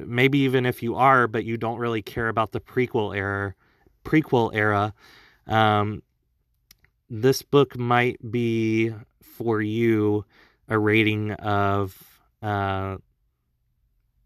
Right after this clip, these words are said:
I was about to say buy, but maybe a library is what I would recommend to you. And, uh,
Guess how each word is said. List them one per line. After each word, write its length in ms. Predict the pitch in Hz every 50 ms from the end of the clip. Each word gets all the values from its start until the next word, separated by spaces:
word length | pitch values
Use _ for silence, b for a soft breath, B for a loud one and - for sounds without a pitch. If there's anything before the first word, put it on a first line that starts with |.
| _ _ _ _ _ _ _ _ _ 143 139 131 131 -
I 100 | 107 110
was 140 | 117 117 110
about 200 | 107 127 123 -
to 80 | -
say 180 | - - - 107
buy, 420 | 104 101 104 98 98 101 101 101
but 220 | 98 98 104 107 -
maybe 680 | 120 113 113 120 131 135 127 131 135 123 120 120 120 120
a 400 | 117 110 110 110 110 107 107 101 110 -
library 800 | - - 104 101 104 104 107 110 104 104 101 98 98 98 101
is 180 | 101 101 95 107
what 120 | 104 98
I 120 | 98 95 101
would 160 | 101 101 98
recommend 600 | 104 104 101 101 - 104 107 104 101 98 101 98
to 100 | - 107
you. 320 | 101 98 98 98 98 98 - b b b b b b b b b b b b _ -
And, 420 | 104 107 104 104 104 104 107 107
uh, 340 | 104 101 101 101 98 98